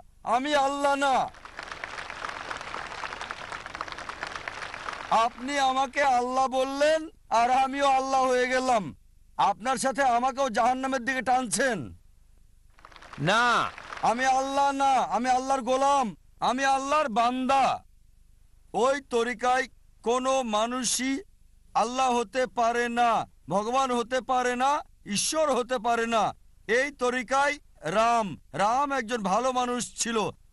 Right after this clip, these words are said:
Speaker 1: আবার আপনি বলছেন সে অবতারও ছিল। অবতার মানে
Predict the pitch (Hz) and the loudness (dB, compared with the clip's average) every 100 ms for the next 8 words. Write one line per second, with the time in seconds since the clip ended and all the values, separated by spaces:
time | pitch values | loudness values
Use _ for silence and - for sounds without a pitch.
0 | _ - 226 277 285 269 226 240 226 233 | _ -2 0 2 0 0 -2 -4 0 -2
1 | 220 - 269 277 - - - - 233 226 | -2 0 0 -2 -10 -20 -16 -4 0 2
2 | 226 185 156 208 254 - 262 262 247 - | 0 -2 -2 0 0 0 0 0 -2 -2
3 | 233 233 208 - - - - - _ - | -2 0 0 -4 -14 -20 -20 -20 _ -4
4 | 156 190 233 - 262 285 277 - _ _ | 0 2 0 2 2 2 0 -10 _ _
5 | _ 165 202 233 262 285 | _ -2 0 2 0 0